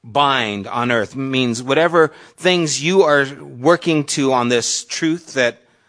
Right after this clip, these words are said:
I am the Christ, the Son of the living God, then God is gonna honor those things based on that truth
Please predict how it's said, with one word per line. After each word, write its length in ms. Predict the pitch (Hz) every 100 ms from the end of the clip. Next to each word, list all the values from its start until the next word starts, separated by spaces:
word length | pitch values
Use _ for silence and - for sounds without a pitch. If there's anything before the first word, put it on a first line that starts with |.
| _
I 160 | 120 135
am 200 | 139 131
the 60 |
Christ, 680 | - - 120 113 120 - - - _ _ _ _
the 140 | 104 95
Son 240 | 139 131
of 100 | 120
the 100 | 117
living 300 | 117 117 110
God, 400 | 107 104 104 95
then 140 | 113
God 280 | 98 120 131
is 160 | 135 120
gonna 300 | 127 120 - -
honor 340 | 127 143 120
those 300 | 110 104 -
things 400 | 117 107 104 101
based 460 | 87 113 127 - -
on 200 | 110 101
that 240 | 101 98
truth 420 | - - 95 95